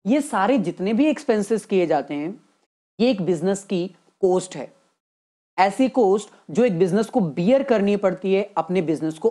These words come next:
ऑपरेट करने के लिए। यानी ऑपरेटिंग रेशियो में हम मेन फोकस किसके ऊपर करने वाले हैं? ऑपरेटिंग कॉस्ट के ऊपर। एक बिजनेसमैन ये जानना चाहता है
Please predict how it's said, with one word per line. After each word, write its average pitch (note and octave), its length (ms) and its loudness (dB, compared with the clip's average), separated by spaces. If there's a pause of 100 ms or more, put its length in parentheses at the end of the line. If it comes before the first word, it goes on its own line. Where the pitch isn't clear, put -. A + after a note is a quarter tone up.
ऑपरेट G#3+ 340 0
करने F#3 320 -4
के F3+ 120 -8
लिए। F3 180 -10 (1400)
यानी E3+ 540 0 (460)
ऑपरेटिंग E3+ 560 0
रेशियो A3 340 0
में F#3+ 300 0 (240)
हम A#3+ 160 4
मेन G#3 280 2
फोकस A3+ 460 0
किसके A#3 280 -2
ऊपर G#3+ 240 -2
करने F#3+ 280 -2
वाले F3 240 0
हैं? G3+ 140 -6 (300)
ऑपरेटिंग F#3 540 -4 (240)
कॉस्ट F3+ 380 0
के D#3+ 80 -4
ऊपर। C3 300 -8 (1080)
एक G#3 180 2
बिजनेसमैन A3 680 0 (280)
ये B3 140 2
जानना F3+ 460 2
चाहता G3+ 300 2
है G#3 240 0